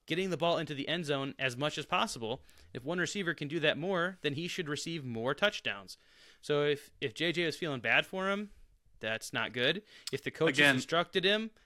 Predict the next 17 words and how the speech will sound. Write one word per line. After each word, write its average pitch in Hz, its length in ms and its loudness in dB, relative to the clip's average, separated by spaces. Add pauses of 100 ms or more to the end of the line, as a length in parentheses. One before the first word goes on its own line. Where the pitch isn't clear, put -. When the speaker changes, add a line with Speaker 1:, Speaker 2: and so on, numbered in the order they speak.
(520)
Speaker 1:
that, 147 260 4
"Hey, 175 260 4
let's 156 160 0
hit - 120 0
Cornelius 165 400 0
a 214 60 -2
little 180 100 0
bit 165 80 -4
more 175 180 0
'cause 139 180 -6
he's 139 180 -6
getting 135 200 -4
left 135 200 -2
out," 170 300 4 (200)
that's 117 300 0
not 123 220 4
good. 135 280 4